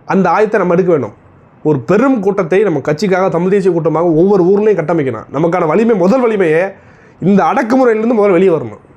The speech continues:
எவன் எடுத்து பேசினாலும் சரி, வாடா நிக்கிற அளவுக்கு நமக்கு முதல்ல வந்து உ-, வந்துக்கணும். இந்த அரசாங்கம் நமக்கு செவி சாய்க்காது, இந்த தேர்தல் ஆணையம் எதுவுமே நமக்காக நிக்காது. முட்டுவோம், எல்லாத்துலயும் முட்டி மோதுவோம். கள்ள ஓட்டு போறானா, புடிச்சிட்டு வந்து நிப்பாட்டுவோம். என்ன, எவ்-, எவ்வளவு நாள் தான் இப்படி செய்வ நீ?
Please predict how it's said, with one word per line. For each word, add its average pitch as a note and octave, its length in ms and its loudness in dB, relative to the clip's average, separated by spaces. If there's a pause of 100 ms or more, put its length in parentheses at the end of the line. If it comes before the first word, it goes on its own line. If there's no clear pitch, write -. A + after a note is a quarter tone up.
(500)
எவன் F#3 280 0
எடுத்து C4 200 0
பேசினாலும் A3 300 0
சரி, F#3+ 120 0
வாடா G#3+ 280 0
நிக்கிற G3 320 0
அளவுக்கு G#3 220 0
நமக்கு D#3 360 -2
முதல்ல F#3+ 220 2
வந்து E3+ 220 0
உ-, D3+ 100 -4 (280)
வந்துக்கணும். F#3 340 0
இந்த G3 140 -2
அரசாங்கம் A#3 360 0
நமக்கு G3 380 0 (240)
செவி A3 280 0
சாய்க்காது, G#3 420 2
இந்த G#3+ 160 0
தேர்தல் G#3 280 2
ஆணையம் G3+ 280 -2
எதுவுமே B3 400 2
நமக்காக G#3+ 180 0
நிக்காது. F3 420 0 (360)
முட்டுவோம், G3+ 380 0
எல்லாத்துலயும் B3 600 2
முட்டி G#3 180 0
மோதுவோம். F3+ 360 0 (1120)
கள்ள B3 180 0
ஓட்டு G#3 140 0
போறானா, G#3 340 0 (260)
புடிச்சிட்டு B3 300 0
வந்து A3+ 120 2
நிப்பாட்டுவோம். G3 420 -2 (460)
என்ன, A#3 280 2
எவ்-, E3+ 280 0
எவ்வளவு F#3+ 180 2
நாள் C#4+ 120 0
தான் C4 100 0
இப்படி A3+ 120 -2
செய்வ F#3+ 220 0
நீ? E3 260 2